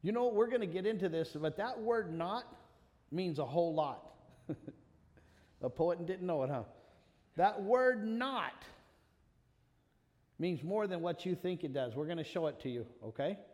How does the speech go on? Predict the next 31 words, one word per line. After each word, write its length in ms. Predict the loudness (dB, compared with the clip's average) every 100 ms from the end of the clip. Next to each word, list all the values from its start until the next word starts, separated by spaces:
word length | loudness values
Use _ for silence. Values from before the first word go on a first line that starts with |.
| -20 _ _ _ _ _ _ _
But 140 | 2
he 120 | 2 2
added 400 | 0 2 0 0
one 300 | 0 2 4
word. 460 | 8 8 8 0
He 140 | -2 -2
changed 380 | 0 0 0 -2
the 100 | -4
truth 380 | 0 4 4
that 160 | 4 2
God 220 | 2 2
said, 240 | 4 4 4
"Ye 140 | 2
shall 240 | 4 2
surely 400 | 2 2 4 4
die," 420 | 2 2 2 0 -2 -10 -20 -20 _ 2
into 360 | 2 4 4
a 40 | 4
lie, 500 | 4 2 2 2 0 -6 -20 -8 0
"You 120 | 2
shall 260 | 4 2
not 460 | 4 2 2 2 -2
surely 400 | 6 6 8 4
die." 440 | 4 2 4 0 -4 -16 -4
And 100 | 2
by 140 | 4 4
changing 520 | 2 2 2 0 2
one 460 | 4 4 2 2 4
word 500 | 6 6 6 2 2
of 240 | 2 2 4
God, 500 | 4 4 2 0